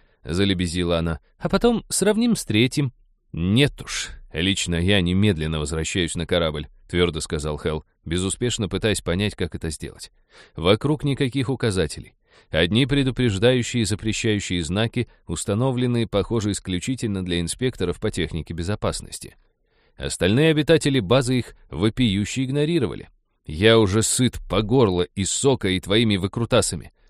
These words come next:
«Я тоже», поддержала его Ивета. «Молли, милая, что случилось? У тебя какие-то проблемы?»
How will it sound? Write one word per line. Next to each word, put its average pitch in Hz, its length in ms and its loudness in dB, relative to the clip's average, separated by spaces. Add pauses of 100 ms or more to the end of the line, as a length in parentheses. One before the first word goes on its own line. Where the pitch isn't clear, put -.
(380)
«Я 110 220 6
тоже», 95 360 2 (320)
поддержала 87 520 2
его 85 240 2
Ивета. 82 360 -2 (280)
«Молли, 110 320 4
милая, 95 480 2 (280)
что - 240 2
случилось? 92 580 -4 (380)
У - 40 -8
тебя 101 220 -2
какие-то 117 400 0
проблемы?» 110 500 2